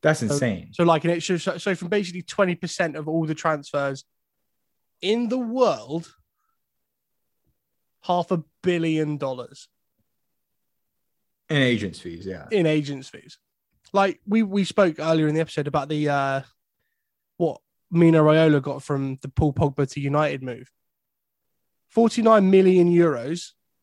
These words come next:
Speaker 2: for representing Pogba, United, and Juve.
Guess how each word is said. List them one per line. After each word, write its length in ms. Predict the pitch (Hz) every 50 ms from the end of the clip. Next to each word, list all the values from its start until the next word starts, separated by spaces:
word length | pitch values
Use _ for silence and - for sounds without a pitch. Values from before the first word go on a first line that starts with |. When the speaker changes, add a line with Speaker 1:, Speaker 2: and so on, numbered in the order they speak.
| _ _ _ _ _
Speaker 2:
for 100 | - 156
representing 960 | 151 170 156 175 - 156 147 160 156 147 - - 147 143 139 139 139 135 135 _ _ _ -
Pogba, 520 | 165 151 143 - 160 151 147 143 139 139 -
United, 600 | - 147 151 147 143 139 - - 147 139 139 135 - _ -
and 320 | 156 160 165 165 165 160
Juve. 560 | 147 143 156 165 165 156 - 123 123 165 165